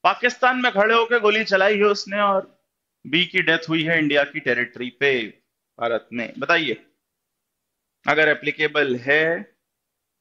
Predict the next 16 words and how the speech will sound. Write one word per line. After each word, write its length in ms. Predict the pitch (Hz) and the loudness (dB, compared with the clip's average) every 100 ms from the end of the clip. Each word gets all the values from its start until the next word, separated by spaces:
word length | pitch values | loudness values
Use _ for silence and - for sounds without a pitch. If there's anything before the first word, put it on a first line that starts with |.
| - | -10
या 60 | 120 | -8
नहीं 220 | 120 110 _ _ _ _ _ | -8 -10 _ _ _ _ _
आईपीसी 400 | 120 117 - - | -8 -8 -12 -20
यहां। 220 | - - - _ _ _ - - - - - _ _ _ _ _ _ _ _ _ _ _ _ _ _ - _ | -20 -20 -20 _ _ _ -10 -6 -6 -8 -16 _ _ _ _ _ _ _ _ _ _ _ _ _ _ -20 _
What's 240 | 127 - | -18 -16
the 60 | 135 | -6
correct 400 | 139 139 - 139 | -4 -4 -6 -10
answer? 240 | 143 - - _ _ _ _ _ _ _ _ _ _ _ _ _ _ _ _ _ _ _ _ _ _ _ _ _ | -10 -18 -20 _ _ _ _ _ _ _ _ _ _ _ _ _ _ _ _ _ _ _ _ _ _ _ _ _
कृति 340 | 120 120 160 | -10 -8 -10
का 100 | 156 | -10
कहना 280 | 156 139 151 | -8 -8 -8
है 180 | 151 160 135 120 | -8 -8 -6 -4
no, 180 | 127 - _ _ | -6 -8 _ _
बाकी 280 | 113 123 - | -8 -8 -6
लोगों 260 | 170 175 180 | -8 -6 -8
का? 140 | 208 | -8